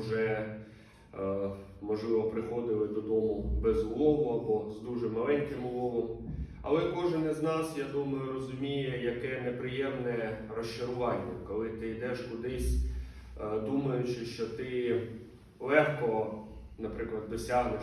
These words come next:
там чогось, якоїсь мети, чи що ти просто там легко заробиш гроші,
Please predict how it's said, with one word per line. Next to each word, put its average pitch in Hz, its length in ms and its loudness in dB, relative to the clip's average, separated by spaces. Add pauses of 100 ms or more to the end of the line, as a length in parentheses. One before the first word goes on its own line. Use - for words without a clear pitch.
(100)
там 98 240 -4
чогось, 101 440 -6 (400)
якоїсь 117 520 2
мети, 139 540 0 (300)
чи 180 120 0
що 180 140 2
ти 147 280 4 (160)
просто 147 640 4 (160)
там 101 200 -4
легко 113 420 0
заробиш 110 420 0
гроші, 127 720 2